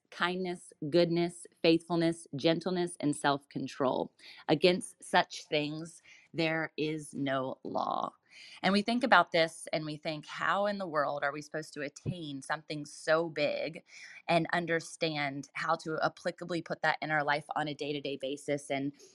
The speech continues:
really, it's the premise of this link that I'm putting up at the top. It's the premise of showing up.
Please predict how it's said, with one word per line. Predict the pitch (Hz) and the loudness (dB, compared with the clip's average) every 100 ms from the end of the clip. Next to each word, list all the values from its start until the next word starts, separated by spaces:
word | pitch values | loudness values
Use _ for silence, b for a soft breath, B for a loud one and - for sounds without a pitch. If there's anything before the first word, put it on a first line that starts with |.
| B | B
really, | - 185 214 214 170 156 - | 2 8 8 6 2 0 -4
it's | 151 - - | -6 -6 -8
the | |
premise | 160 175 170 156 - - | -4 -2 0 -2 -4 -2
of | 156 151 151 147 _ B B B | 2 4 2 0 _ B B B
this | 196 - | 4 4
link | 160 175 214 - - | 2 0 0 0 2
that | 170 | 2
I'm | 165 | 0
putting | 175 180 165 | 0 0 0
up | 165 | -2
at | 160 | -4
the | 165 | -4
top. | - 165 - _ | -2 -2 -4 _
It's | 165 160 - | -4 -4 -4
the | 165 | -6
premise | - 165 165 160 - | -4 -4 -4 -6 -2
of | 160 160 156 151 - b b b | 2 4 2 -2 -12 b b b
showing | - 185 185 | 4 4 4
up. | 165 151 | 2 0